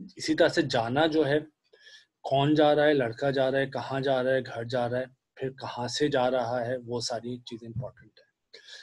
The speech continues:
तो ये एक तरह के argument है, लेकिन नॉन कोर आर्गुमेंट है, क्योंकि core argument universal dependencies के हिसाब से वही तीन हैं, जैसे subject, object और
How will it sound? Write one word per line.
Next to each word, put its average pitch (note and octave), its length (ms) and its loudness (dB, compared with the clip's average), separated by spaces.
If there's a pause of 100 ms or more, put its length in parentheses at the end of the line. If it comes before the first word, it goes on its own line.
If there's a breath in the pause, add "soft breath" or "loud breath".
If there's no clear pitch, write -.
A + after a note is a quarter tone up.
(140 loud breath)
तो C#3+ 80 -6
ये D#3 460 4
एक C#3 180 -6
तरह D3 160 4
के C#3+ 120 2
argument D3+ 560 0
है, C#3+ 80 -2
लेकिन D#3+ 300 0
नॉन C3 380 0
कोर C3+ 300 -2
आर्गुमेंट G#2 560 -6
है, - 60 -20 (480 soft breath)
क्योंकि C#3+ 200 -2
core D3 280 6
argument C#3+ 560 2 (160)
universal B2+ 480 -2
dependencies B2 640 -6
के - 140 -10
हिसाब A#2+ 260 -6
से - 160 -8
वही B2+ 320 -4
तीन B2+ 320 -10
हैं, B2 120 -4
जैसे C3 240 -6
subject, B2 520 -10
object B2 500 -8
और A#2 180 -6